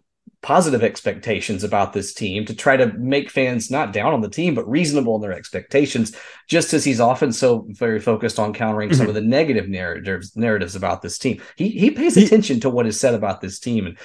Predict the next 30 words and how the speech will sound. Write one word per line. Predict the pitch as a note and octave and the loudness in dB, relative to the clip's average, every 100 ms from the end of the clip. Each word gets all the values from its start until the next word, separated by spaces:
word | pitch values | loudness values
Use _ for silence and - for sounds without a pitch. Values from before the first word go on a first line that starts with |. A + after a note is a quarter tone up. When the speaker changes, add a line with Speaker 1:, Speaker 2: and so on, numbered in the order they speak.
| - - | -14 -8
Speaker 1:
was | G2 | 0
very | A#2+ | 6
Speaker 2:
He | F3+ | 10
Speaker 1:
quick | G#3 | 10
to | C4 | 10
Speaker 2:
does | C4 | 8
a | |
Speaker 1:
address | A#3+ | 8
Speaker 2:
lot | E3+ | 8
Speaker 1:
that. | D3+ | 8
Speaker 2:
better | D#3+ D3+ | 8 8
job | C3 A#2+ A#2+ A2+ A2 | 8 8 6 4 0
controlling | C3 A#2+ - B2+ B2 B2 A#2+ A#2+ A2 | 0 2 4 6 6 6 4 2 0
the | A2 | -2
narrative | A2 A2 A2 G#2+ G#2 G2+ G#2 | 0 2 2 0 -2 -4 -4
than | G#2+ G2 | -6 -4
people | A#2 A2 G#2+ G#2 | -4 -2 0 0
really | G#2 G2+ | 0 0
realize. | F#2+ G2+ F#2+ G2 G2+ G2+ | 0 0 0 0 -2 -2
I | |
know | A#2+ A#2 A2+ A2 | 2 6 6 4
during | G2+ A#2+ A#2 | 2 0 0
the | |
offseason, | A#2 A2+ A2 A#2+ G#2 G#2+ G#2 | -2 -2 -2 -2 -2 -4 -6
things | G#2+ G2+ | -8 -6
kind | A2+ G#2+ | -2 -2
of | F#2+ | -2
spiral | - G2+ F#2+ G2 | -2 0 0 0
and, | G2 G2 - | -2 -4 -6
and, | A#2+ | -8